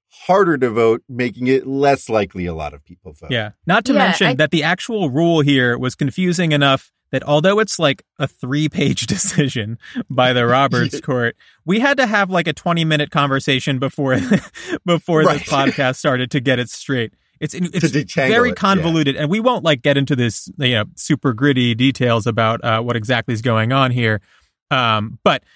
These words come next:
Speaker 2: the Roberts Court was, like, making up rules about postmarking, uh, as opposed to the date that, uh, something needs to be re-,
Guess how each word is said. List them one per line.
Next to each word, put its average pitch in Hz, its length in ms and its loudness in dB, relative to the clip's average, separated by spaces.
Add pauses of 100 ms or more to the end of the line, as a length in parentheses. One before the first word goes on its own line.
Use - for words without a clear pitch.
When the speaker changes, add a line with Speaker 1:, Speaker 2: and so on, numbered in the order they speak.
(220)
Speaker 2:
the - 80 0
Roberts 220 320 2
Court 180 320 2 (160)
was, 139 200 -2
like, 127 200 2 (260)
making 175 320 2
up 180 120 0
rules 175 360 0
about 143 280 2 (120)
postmarking, 110 960 0
uh, - 60 -6
as 117 300 0
opposed 127 380 -2
to 127 140 2
the 120 140 0
date 123 320 -2
that, 127 160 -4
uh, 117 280 0
something 143 240 -4
needs 135 160 -2
to - 80 -6
be 139 140 4
re-, 135 120 0